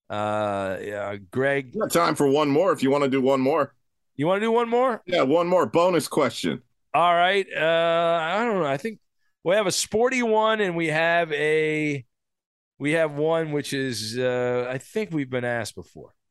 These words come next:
Speaker 1: So which,
Speaker 2: Mm-hmm.
Speaker 1: which one do you want here?
Speaker 2: What's the one you think we've been asked before?
Speaker 1: R J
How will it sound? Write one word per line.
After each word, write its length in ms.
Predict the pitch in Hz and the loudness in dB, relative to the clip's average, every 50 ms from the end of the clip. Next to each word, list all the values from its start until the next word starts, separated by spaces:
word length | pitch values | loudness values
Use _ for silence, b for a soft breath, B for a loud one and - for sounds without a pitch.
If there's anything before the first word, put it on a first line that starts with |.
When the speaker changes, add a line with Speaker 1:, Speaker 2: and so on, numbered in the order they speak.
| _ _ _ _ _ | _ _ _ _ _
Speaker 1:
So 300 | - - 117 107 104 101 | -16 -12 -8 -8 -6 -6
which, 200 | 107 127 127 90 | -4 -4 -4 -4
Speaker 2:
Mm-hmm. 140 | 76 67 - - _ _ | -4 -8 -10 -14 _ _
Speaker 1:
which 220 | - 123 123 - - | -14 -14 -14 -10 -10
one 120 | 123 117 107 | -10 -8 -8
do 60 | 101 | -8
you 180 | 95 95 87 | -8 -8 -10
want 180 | 80 73 71 71 | -12 -12 -14 -16
here? 160 | 76 71 - _ _ _ _ _ | -20 -20 -20 _ _ _ _ _
Speaker 2:
What's 200 | - 127 127 - | -4 -4 -2 0
the 80 | 147 147 | -2 0
one 260 | 131 131 135 131 120 | 2 4 4 4 4
you 80 | 104 104 | 2 0
think 360 | - - - 123 113 104 - | -2 0 0 0 0 2 0
we've 140 | 101 95 85 | -2 -2 0
been 140 | 92 87 87 | 0 0 2
asked 300 | 87 87 85 - - - | 2 0 0 -2 -4 -8
before? 400 | 78 69 - - 71 65 64 - _ _ _ _ _ _ - | -8 -8 -6 -4 -4 -4 -4 -6 _ _ _ _ _ _ -2
Speaker 1:
R 280 | 156 180 202 214 214 | 0 0 2 0 -2
J 460 | 185 143 175 190 185 185 185 185 185 | -2 -2 -2 -2 0 0 0 0 0